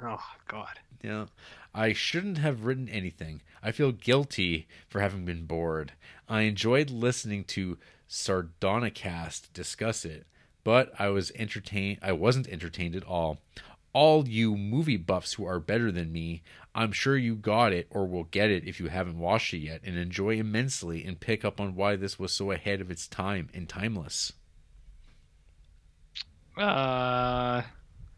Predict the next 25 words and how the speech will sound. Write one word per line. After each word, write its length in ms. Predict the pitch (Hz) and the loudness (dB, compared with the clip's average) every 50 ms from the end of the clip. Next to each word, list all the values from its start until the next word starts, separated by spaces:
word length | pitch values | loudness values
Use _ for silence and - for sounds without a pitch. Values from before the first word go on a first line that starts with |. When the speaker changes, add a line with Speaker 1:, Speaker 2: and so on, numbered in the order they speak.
| - - - - - - - | -20 -20 -20 -20 -20 -8 0
Speaker 1:
feel 120 | - 170 190 | 4 4 6
like 60 | 208 | 6
this 120 | 247 202 | 4 2
person's 640 | - - - 160 165 - - 151 139 135 131 - - | 2 4 6 6 6 6 6 4 4 4 2 0 0
not 360 | 131 131 131 135 139 - - | 2 2 4 4 2 0 -2
quite 520 | - - - - 135 127 127 127 123 110 - - - - _ _ _ - _ _ _ _ - - _ _ _ _ _ | -12 -12 -4 0 2 2 4 2 0 -2 -6 -10 -20 -20 _ _ _ -20 _ _ _ _ -20 -20 _ _ _ _ _
sure 840 | - - - - - - - - 147 135 127 120 117 110 110 110 - - _ _ _ _ - _ _ _ _ _ _ _ _ _ _ _ _ - - _ _ _ - - | -10 -6 -4 -4 -4 -2 -2 2 2 2 2 2 0 0 -2 -4 -6 -10 _ _ _ _ -20 _ _ _ _ _ _ _ _ _ _ _ _ -20 -20 _ _ _ -20 -20
of 80 | - - - | -20 -6 2
what 200 | - 131 123 127 - | 4 4 4 4 4
they're 240 | 135 127 123 120 117 | 4 4 4 4 4
about. 720 | 113 113 120 - - 127 117 110 104 104 - - - - - - _ _ _ _ _ _ _ _ _ _ _ _ _ _ _ - - - - - - - | 2 0 -6 -4 2 2 2 2 2 -2 -4 -6 -8 -8 -8 -12 _ _ _ _ _ _ _ _ _ _ _ _ _ _ _ -16 -14 -14 -14 -14 -14 -4
So 160 | - - 139 | 2 2 4
half-star 540 | 131 139 151 160 175 - - - 180 170 156 | 6 6 6 6 6 4 4 4 4 4 4
films 320 | - - 160 151 151 143 | 4 2 0 2 2 0
include 380 | 143 135 - - 147 139 139 139 | -2 -2 0 2 2 2 4 4
Eyes 220 | 131 131 135 135 | 4 2 4 2
Without 260 | 135 131 - 131 123 | 2 2 2 2 0
a 40 | 120 | 0
Face, 460 | - - 123 117 117 120 117 - - - - - _ _ - 160 127 | -2 -4 -4 -4 -2 -2 -4 -4 -6 -8 -14 -20 _ _ -12 -10 -2
Jack, 720 | 120 - - 135 135 143 151 147 131 120 131 139 - - - _ _ _ - | 2 4 6 6 8 8 8 8 6 6 4 0 -4 -10 -16 _ _ _ -8
one 140 | 139 127 123 | -6 -4 -4
of 140 | 120 117 120 | -4 -2 0
my 200 | 123 123 123 127 | 2 2 2 2
favorite 360 | 131 - 123 113 110 110 110 | 2 0 -4 -2 -2 -4 -4
movies, 500 | 110 113 113 113 117 117 127 135 - - | -4 -6 -6 -4 -2 -2 -2 -2 -2 -4